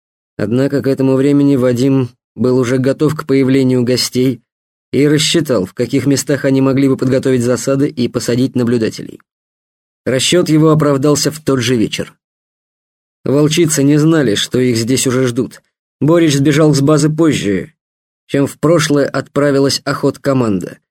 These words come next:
Поэтому действовали стандартно по привычной схеме активников, имеющих конкретное задание: убрать конкретного человека. В группе насчитывалось пять женщин, четыре молодых, исполняющих роли наблюдателей –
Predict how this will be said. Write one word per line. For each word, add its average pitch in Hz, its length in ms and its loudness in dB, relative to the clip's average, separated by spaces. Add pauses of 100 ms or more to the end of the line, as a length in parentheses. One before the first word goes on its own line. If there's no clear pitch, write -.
(520)
Поэтому 151 440 2
действовали 156 540 2
стандартно 151 640 0
по 151 100 0
привычной 147 420 0
схеме 147 300 0
активников, 110 600 -4 (320)
имеющих 156 560 0
конкретное 127 540 -2
задание: 92 500 -4 (260)
убрать 131 500 -2
конкретного 104 600 -6
человека. - 540 -6 (640)
В 120 140 -4
группе 170 300 2
насчитывалось 151 640 0
пять 156 220 2
женщин, 143 500 0 (180)
четыре 151 320 0
молодых, 147 480 0 (140)
исполняющих 143 720 0
роли 143 160 2
наблюдателей – 131 720 0